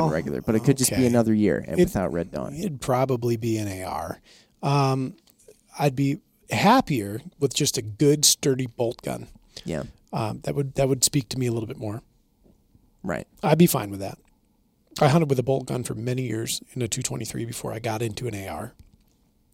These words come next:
Speaker 1: Um, also chambered in two twenty-three, and I never had any problems with it.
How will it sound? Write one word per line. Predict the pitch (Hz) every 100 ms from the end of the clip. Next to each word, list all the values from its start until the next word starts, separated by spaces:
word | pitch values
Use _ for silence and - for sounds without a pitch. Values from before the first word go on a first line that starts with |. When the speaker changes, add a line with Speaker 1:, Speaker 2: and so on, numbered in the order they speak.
| -
Speaker 1:
Um, | 123 110 101 - _ _
also | - - -
chambered | - 101 -
in | -
two | 98 127
twenty-three, | - 120 143 240 - - - - - - - -
and | 208 175 165 151 143 131 117 -
I | - 98 - - _
never | - - -
had | 117 107 101
any | 101 104
problems | 123 107 107 -
with | 117
it. | 139